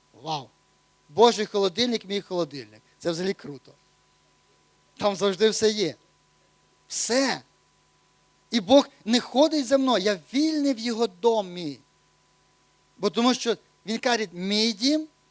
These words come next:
твій дім. Всі, хто є члени моєї сім'ї, весь дім мій належить їм". Моїй дружині, моїй дочці одній, моїй дочці другій. Всім належить.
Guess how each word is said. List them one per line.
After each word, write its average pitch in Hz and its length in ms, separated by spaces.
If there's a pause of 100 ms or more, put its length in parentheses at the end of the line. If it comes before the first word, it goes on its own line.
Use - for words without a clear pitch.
(500)
твій 180 320
дім. 175 300 (800)
Всі, - 280
хто - 200
є 214 200
члени 214 380
моєї 202 280
сім'ї, 202 520 (380)
весь 214 360
дім 254 380
мій 247 180
належить 233 580 (600)
їм". 226 400 (600)
Моїй 226 200
дружині, 190 500 (1000)
моїй 196 240
дочці 202 400
одній, 190 380
моїй 185 240
дочці 214 260
другій. 202 320 (180)
Всім 381 380
належить. 208 420